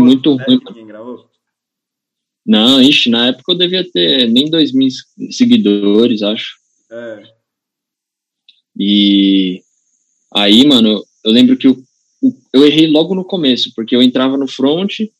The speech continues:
Speaker 1: mandava um trezentos e sessenta. Aí eu errei o trezentos e sessenta.
Speaker 2: Nossa.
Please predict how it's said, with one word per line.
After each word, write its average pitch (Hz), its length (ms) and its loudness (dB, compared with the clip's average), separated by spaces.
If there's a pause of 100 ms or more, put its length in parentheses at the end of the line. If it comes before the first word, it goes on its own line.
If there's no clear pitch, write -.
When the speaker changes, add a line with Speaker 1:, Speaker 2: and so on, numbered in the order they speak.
(300)
Speaker 1:
mandava 123 380 2
um 135 500 2
trezentos 135 360 0
e 151 60 -2
sessenta. 117 360 -2 (240)
Aí 120 120 2
eu 139 80 6
errei 147 180 4
o 147 60 2
trezentos 131 360 -2
e 127 40 -4
sessenta. 113 280 -6 (400)
Speaker 2:
Nossa. 120 580 -16